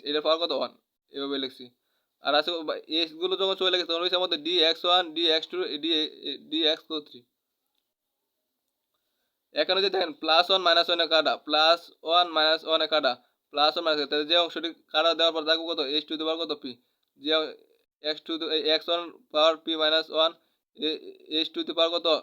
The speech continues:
কিউ, মানে, প্লাস মাইনাস বাদ যাওয়ার পরে যা রয়েছে তাই। এক্স to the, এ, এক্স to the power কিউ মাইনাস কত? ওয়ান into এইচ to the power কত? আর into এক্স থ্রি to the power কত? আর মাইনাস ওয়ান,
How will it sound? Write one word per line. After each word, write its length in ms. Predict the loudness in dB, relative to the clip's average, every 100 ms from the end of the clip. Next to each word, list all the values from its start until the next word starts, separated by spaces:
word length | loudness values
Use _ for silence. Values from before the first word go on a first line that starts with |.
| -6 _
কিউ, 220 | 0 0 -2 _ _ _ -14
মানে, 100 | -4
প্লাস 200 | 0 2
মাইনাস 220 | 2 0 4
বাদ 100 | 2 2
যাওয়ার 180 | 2 2 0
পরে 100 | 0
যা 120 | 0
রয়েছে 180 | 0 -2
তাই। 140 | -6 -8 _ _ -10
এক্স 160 | -8 -6
to 60 | -8
the, 120 | -6 -2
এ, 140 | 0 2 2
এক্স 120 | 0
to 140 | -4 -4
the 120 | -4 0
power 180 | 4 2
কিউ 180 | 2 -6
মাইনাস 300 | 0 0 0 -4
কত? 140 | -4
ওয়ান 280 | -2 -2 -4 -6 _ _ _ -12
into 260 | -8 -4 -4 -8 _ _ -4
এইচ 160 | -2 -2
to 80 | -6
the 60 | -2
power 140 | -2 0
কত? 100 | 0
আর 260 | 2 0 -2 _ _ _ _ -10
into 320 | -10 -4 -2 -2 -6 _ -6 2 2
এক্স 140 | 2
থ্রি 200 | -8 -10
to 80 | -8
the 80 | -2
power 120 | 0 0
কত? 100 | 2
আর 180 | 2 2
মাইনাস 300 | 0 0 2
ওয়ান, 180 | 2